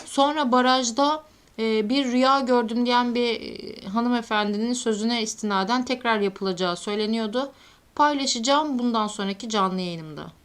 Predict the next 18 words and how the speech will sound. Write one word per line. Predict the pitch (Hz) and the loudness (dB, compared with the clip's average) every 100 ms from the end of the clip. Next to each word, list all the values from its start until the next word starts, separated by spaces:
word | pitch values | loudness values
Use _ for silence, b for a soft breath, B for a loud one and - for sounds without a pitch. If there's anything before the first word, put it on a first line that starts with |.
| _ B B B B - | _ B B B B 6
Annesine | 247 262 262 277 285 277 | 6 6 2 -2 0 0
"Çok | 285 277 | -2 -4
üzüldüm, | 262 233 226 190 190 190 190 | -4 -2 0 0 0 0 0
gezmesinler | 226 226 226 226 214 208 | -2 0 -4 -4 -2 0
artık." | 196 196 202 - | 0 -2 -6 -4
diye | 202 | -2
ağlıyor | 190 185 190 196 185 | 2 0 0 -2 -4
kadın. | 185 180 | -6 -4
"Allah'ım | 185 185 190 190 | -4 -2 -2 -4
sabır | 202 190 | -6 -4
versin." | 190 175 175 175 170 | -4 -4 -8 -10 -10
demiş. | 165 196 208 - b b b b b b b b b - - - - - - | -8 -8 -6 -8 b b b b b b b b b -20 -20 -20 -20 -20 -10
İşte | - - 226 | -6 -4 -6
tam | 233 254 226 | -4 -2 0
da | 233 | 2
bundan | 208 214 226 220 | 0 0 0 -2
bahsediyorum | 202 190 202 196 196 180 180 | -4 -6 -8 -4 -4 -4 -6
arkadaşlar. | 180 202 190 185 - 170 - | -8 -8 -8 -8 -12 -14 -18